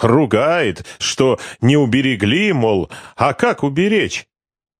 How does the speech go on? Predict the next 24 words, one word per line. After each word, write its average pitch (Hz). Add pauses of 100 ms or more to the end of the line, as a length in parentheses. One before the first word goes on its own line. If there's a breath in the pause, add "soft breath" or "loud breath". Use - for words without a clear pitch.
Передвижение 135
у 117
тебя, 123
согласно 113
должности, 107
свободное, 117 (320 loud breath)
что -
по 107
поселку, 147
что -
по 107
объектам. 95 (300)
Много 135
нежелательных 107
контактов. 104 (600 loud breath)
В 98
общем, 135 (280 loud breath)
рассчитываю 160
на 131
вашу 156
моральную 147
устойчивость, 160
товарищ 131
Подкопаев. 120